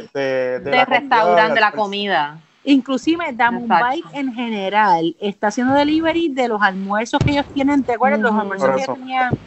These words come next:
Speaker 1: que si tú quieres un día no, no, o sea, no arrocharte,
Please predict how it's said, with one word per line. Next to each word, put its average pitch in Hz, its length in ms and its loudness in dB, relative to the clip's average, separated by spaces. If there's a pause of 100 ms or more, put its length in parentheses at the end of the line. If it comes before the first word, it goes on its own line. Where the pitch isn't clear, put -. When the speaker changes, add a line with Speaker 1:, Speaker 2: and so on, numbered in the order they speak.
(600)
Speaker 1:
que 220 100 2
si 214 100 -6
tú 214 100 -2
quieres 233 200 4
un 269 180 4
día 277 360 4
no, 226 800 0
no, 214 340 -2
o 208 60 -2
sea, 175 380 4
no 185 220 -12
arrocharte, 254 840 -4